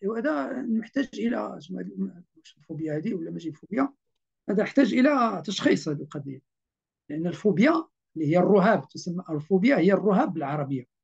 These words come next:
الترجمة ديالها الرهاب. الرهاب هذا مرض نفسي يعالج، وعنده علاج، شيء صعيب، لكن يجب أولا القيام بالتشخيص. هذا يحتاج إلى الرجوع إلى متخصص، تشوف متخصص باش هو يشوف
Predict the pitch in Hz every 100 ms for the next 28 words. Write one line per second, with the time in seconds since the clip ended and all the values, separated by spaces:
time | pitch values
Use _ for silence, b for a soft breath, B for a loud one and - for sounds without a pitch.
0 | _ - 147 165 175 175 185 - 254 254
1 | 165 139 135 127 131 _ _ _ _ _
2 | 208 185 180 370 370 - 147 311 370 -
3 | _ - 294 381 196 - - 403 - 427
4 | 381 185 190 - - 311 480 415 381 311
5 | 214 196 - 330 190 196 196 - _ _
6 | _ _ _ _ _ _ _ _ _ 160
7 | 170 269 240 226 269 320 339 311 - 302
8 | 202 - - 156 - 165 262 208 - 330
9 | 196 226 185 190 302 196 269 220 190 175
10 | - 143 - 294 277 196 208 - 240 -
11 | 185 190 247 - 220